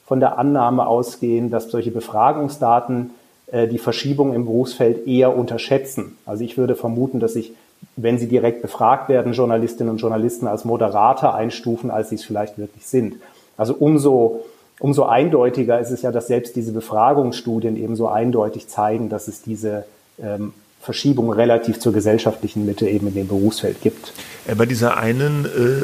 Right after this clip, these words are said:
Speaker 2: Untersuchung, die sich wohl gerade auf Twitter bezogen hat und auf das Verhalten, äh, von Journalisten in den U S A, äh,
Speaker 1: Ja.
Speaker 2: bei Twitter, da steht aber drüber, äh, „There is no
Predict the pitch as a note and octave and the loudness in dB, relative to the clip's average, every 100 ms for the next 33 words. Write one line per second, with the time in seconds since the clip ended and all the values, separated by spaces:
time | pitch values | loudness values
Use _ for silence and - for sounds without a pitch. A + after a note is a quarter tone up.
0 | C#3+ B2 A#2 - C#3 D3 C#3+ D3 C3+ B2 | -2 2 0 0 0 0 0 -2 -2 -4
1 | A#2 - - A#2+ G#2+ G#2+ G#2 - - A#2 | -4 -8 -4 -4 0 0 2 0 -2 -4
2 | A#2+ C#3+ C#3 B2+ B2+ B2+ B2+ A#2 A#2 A2 | 0 0 2 0 0 0 2 0 0 0
3 | G2+ G#2+ - F#2+ F#2 - B2 A#2+ B2 G#2 | 0 -4 -4 0 0 0 -4 -4 -2 0
4 | G2 - - G#2 - G2+ F#2 G2 F2+ G#2 | 0 -2 -4 -4 -2 -2 0 0 0 0
5 | - - C3 A2+ - A#2+ G2+ - F#2+ G2+ | -2 -2 0 0 2 2 0 -2 0 2
6 | C#3+ F3 F#3 G#2 - - - G#2 G2+ - | 2 -2 -6 -8 -10 -8 0 0 0 -2
7 | G#2+ C#3+ C#3 C#3 - - - - - G2+ | -4 0 -2 -4 -12 -18 -18 -12 -6 -4
8 | - D3 C#3 C#3 C#3 C#3+ A2 C#3 C3 B2+ | -2 0 0 0 0 -2 0 2 4 4
9 | B2+ A#2+ - - - - A2+ A2+ G#2+ A#2 | 2 -2 -12 -20 -20 -6 0 0 2 2
10 | G#2+ B2+ - A2 A2+ E3 F3+ | 2 -2 -2 2 4 4 2